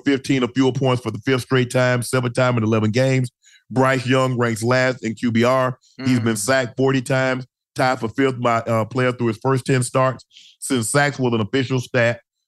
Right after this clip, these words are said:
Speaker 1: sacks were first tracked in nineteen sixty-three.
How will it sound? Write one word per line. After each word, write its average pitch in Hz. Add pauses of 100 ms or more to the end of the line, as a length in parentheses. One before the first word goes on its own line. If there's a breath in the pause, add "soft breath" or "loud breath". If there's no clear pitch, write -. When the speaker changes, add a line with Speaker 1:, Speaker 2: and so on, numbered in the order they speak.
(360)
Speaker 1:
sacks 139
were 113
first 151 (180)
tracked 120
in 113
nineteen 123
sixty-three. 120